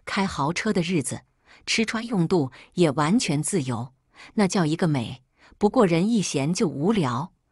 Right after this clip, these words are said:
我又是个比较野的人，所以我闲了几个月，还是决定找个工作。我最擅长打碟，而且现在有底气不搭理没素质的客人了，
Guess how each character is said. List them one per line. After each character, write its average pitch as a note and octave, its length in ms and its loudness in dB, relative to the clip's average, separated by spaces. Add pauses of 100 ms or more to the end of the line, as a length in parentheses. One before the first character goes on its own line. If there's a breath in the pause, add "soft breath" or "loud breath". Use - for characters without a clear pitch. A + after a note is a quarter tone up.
(240 loud breath)
我 F#3+ 80 2
又 A#3+ 220 4
是 F#3+ 160 -2
个 E3 120 0
比 C3+ 200 -4
较 A3 240 0
野 C#3+ 180 -4
的 C3 80 -4
人， C3 280 -4 (360)
所 - 200 2
以 E3 200 2 (100)
我 D#3 120 0
闲 C#3+ 200 -2
了 F3 100 0
几 C#3 180 -6
个 C3+ 120 -4
月， F#3 260 -2 (340 soft breath)
还 - 180 -2
是 E3+ 140 -2
决 D#3 220 0
定 D#3+ 220 0
找 A2 220 -6
个 C3+ 100 -6
工 A#3 240 2
作。 B3 280 -4 (460 soft breath)
我 G3 100 2
最 D4 180 0
擅 A#3 260 0
长 C#3+ 200 -4
打 - 200 -4
碟， C3 340 -6 (480 soft breath)
而 A3+ 160 4
且 F3+ 160 2
现 F3 240 2
在 D3+ 260 0 (200 loud breath)
有 F3+ 180 4
底 D#3+ 220 -2
气 F3+ 260 0
不 F3 140 -2
搭 G3+ 200 -2
理 C#3+ 200 0
没 D3+ 200 0
素 A3 280 0
质 F#3 120 -4
的 C#3 120 -4
客 F3+ 240 -2
人 C3 180 -4
了， B2 200 -6